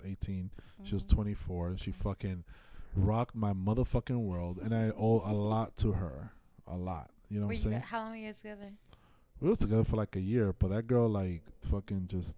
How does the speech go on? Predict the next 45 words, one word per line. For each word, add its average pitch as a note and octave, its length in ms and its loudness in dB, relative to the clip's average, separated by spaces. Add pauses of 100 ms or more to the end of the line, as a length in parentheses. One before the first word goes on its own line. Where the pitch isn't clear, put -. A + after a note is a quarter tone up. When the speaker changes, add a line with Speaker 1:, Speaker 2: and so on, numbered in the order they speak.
Speaker 1:
a G2 80 2
year A#2+ 240 6
or G#2+ 60 6
something G2+ 560 -2
change. G2+ 520 -2
But F#2+ 220 4 (320)
I A#2 80 4
never C3+ 320 8
dated A#2 540 6
a G#2 80 -2
black G#2+ 360 4
woman F2+ 300 -2
at E2 140 -4
that D#2+ 180 -2
time. A#1 440 -6 (160)
So, F#2+ 440 4
I A2+ 80 0
mean, B2 140 4
I - 20 4
was A#2+ 240 4
young, G#2 460 8 (340)
and A2+ 160 2
then B2 140 10
it's B2+ 100 4
just - 180 2
like, A2+ 300 2
black A2 320 0
women B2 300 -2
are G#2+ 140 0
very A2 260 2
different G2 400 0
than F2+ 200 -2
Latin F#2 360 -4
women. C2 360 -10
You F#2+ 140 2
know, G2 140 4
this F#2+ 240 4
woman, G2+ 420 2
this G2 160 2
girl G2 240 2
was F#2 140 2
very, F#2+ 300 2
like, E2 240 -6
independent, A#2+ 840 -2
and F2+ 300 -8